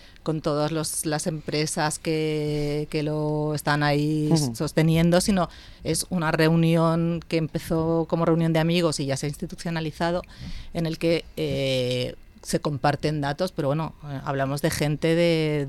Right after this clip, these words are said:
Speaker 1: de, del, del, de la talla de, de Cacabelos, que es un, uno de los genetistas españoles pioneros,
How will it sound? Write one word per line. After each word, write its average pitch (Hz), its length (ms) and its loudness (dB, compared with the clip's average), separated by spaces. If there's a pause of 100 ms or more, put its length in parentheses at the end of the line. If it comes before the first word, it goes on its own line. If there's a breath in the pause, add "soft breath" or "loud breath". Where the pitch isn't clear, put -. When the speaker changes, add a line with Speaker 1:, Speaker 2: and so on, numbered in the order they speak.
Speaker 1:
de, 131 240 0
del, 123 300 -2
del, 123 560 -4 (560)
de 143 160 -4
la 135 100 -2
talla 127 320 -2
de, 143 560 0
de 139 80 -2
Cacabelos, 131 640 0
que - 80 0
es 143 100 0
un, 147 420 0
uno 147 200 -4
de 139 80 -2
los 147 100 -4
genetistas 139 540 -2
españoles 139 720 4
pioneros, 160 680 4